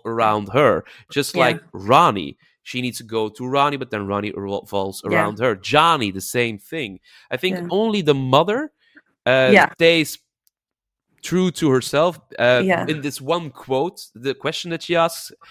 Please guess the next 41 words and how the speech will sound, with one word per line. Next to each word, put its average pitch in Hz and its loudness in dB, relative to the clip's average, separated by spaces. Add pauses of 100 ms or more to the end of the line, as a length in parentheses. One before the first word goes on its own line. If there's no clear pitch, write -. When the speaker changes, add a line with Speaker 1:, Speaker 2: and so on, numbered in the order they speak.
(140)
Speaker 1:
her 139 0 (380)
is, 123 -6
"Do 113 -6
you 113 -4
love 107 0
him?" 90 -6
The - -16
first 170 -2
time 160 0
she 120 -10
says, 113 -4 (280)
"No, 127 4
I 110 6
Speaker 2:
Uh-huh. 87 -2
Speaker 1:
don't." 151 2
And 117 -4
then 123 -4
she 123 -12
says, 117 -6
"Ah, 117 0
that's 104 -8
good 117 -4
because 107 -8
love 113 -2
will 107 -4
only 110 -4
drive 101 -2
you 95 -8
nuts." 170 -2 (400)
Speaker 2:
Yeah. 170 0
Speaker 1:
And 143 -4
at 139 0
the 147 2
end 151 2
of 147 0
the 139 -4
movie, 127 2
when - -2
Speaker 2:
Yeah, 330 4
Speaker 1:
asks 131 4
Speaker 2:
I 147 -4